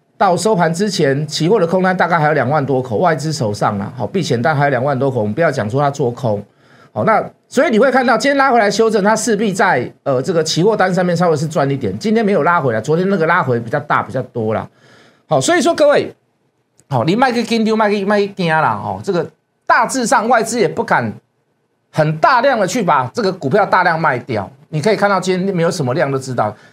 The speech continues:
它吸售很简单啦，就市价卖，市价卖，市价卖就可以了。期货顺便下来先，先捞一笔，先赚一笔，对不对？可是你发现它今天没有这么做，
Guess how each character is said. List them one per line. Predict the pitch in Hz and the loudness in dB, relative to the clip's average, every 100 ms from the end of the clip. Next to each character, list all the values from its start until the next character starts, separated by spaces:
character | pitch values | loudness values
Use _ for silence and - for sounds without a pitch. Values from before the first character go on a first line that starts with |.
| _ - | _ 0
它 | 320 320 | 2 2
吸 | 311 208 | 0 0
售 | 277 190 | 2 2
很 | 180 | 2
简 | 196 139 127 | 0 0 2
单 | 147 147 | 0 0
啦， | 110 | -2
就 | 185 | -2
市 | 202 | -2
价 | 160 185 | 0 0
卖， | 165 151 | 2 -2
市 | 180 | -2
价 | 156 156 | -2 0
卖， | 151 | 0
市 | 131 143 | -4 -2
价 | 143 | -2
卖 | 131 131 | 0 -2
就 | 127 | -6
可 | 123 107 | -6 -6
以 | 104 | -6
了。 | 92 - _ _ - | -8 -16 _ _ -6
期 | 139 | 0
货 | 196 202 | 0 2
顺 | 208 | 0
便 | 196 | 0
下 | 196 180 | 0 0
来 | |
先， | 156 185 | 0 -4
先 | - - - 208 | -6 -6 -2 0
捞 | 208 190 202 | 2 2 0
一 | |
笔， | 143 | -2
先 | - 160 | -4 -4
赚 | 156 151 131 | -2 -2 -2
一 | |
笔， | 135 95 - _ _ _ _ _ | -6 -8 -14 _ _ _ _ _
对 | 175 | -2
不 | 160 | 0
对？ | 139 98 | 0 0
可 | 175 | 0
是 | 285 | 0
你 | 226 | 0
发 | 160 220 | 0 0
现 | 220 | 2
它 | 208 | 0
今 | 202 180 | 0 -2
天 | 170 | -2
没 | |
有 | 139 | -2
这 | 113 123 | -4 -6
么 | 107 | -6
做， | - 107 | -8 -8